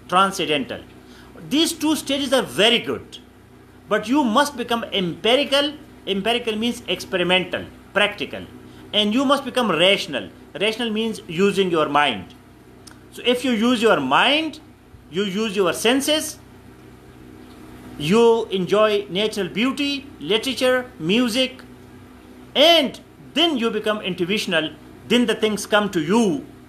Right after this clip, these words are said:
you become miraculous. This, these stages are important. Nothing will happen to you automatically. You have to create the environment by rationalism and empiricism. And you are highly interested in the topics of science,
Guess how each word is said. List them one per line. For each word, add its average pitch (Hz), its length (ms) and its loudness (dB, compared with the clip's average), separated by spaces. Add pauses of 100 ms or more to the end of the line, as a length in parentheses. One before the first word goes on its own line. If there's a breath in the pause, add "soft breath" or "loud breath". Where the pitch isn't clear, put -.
(120)
you 185 160 0
become 196 320 0
miraculous. 165 640 0 (640)
This, 330 360 0
these 262 220 -2
stages 214 380 2
are 185 120 4
important. 147 640 -2 (600)
Nothing 302 440 2
will 247 160 2
happen 202 340 0
to 175 100 -4
you 175 220 0
automatically. 113 680 -8 (340 loud breath)
You 214 200 2
have 233 200 2
to 233 60 -2
create 220 580 2
the 202 100 -2
environment 156 600 -4 (280 loud breath)
by 165 360 0
rationalism 190 720 -2
and 220 320 -2 (160)
empiricism. 135 760 -2 (600 loud breath)
And 247 180 4
you 302 80 2
are 311 140 4
highly 285 560 2
interested 233 480 -8
in 196 160 -12
the 185 80 -8
topics 196 340 -10
of 175 120 -8
science, 196 580 0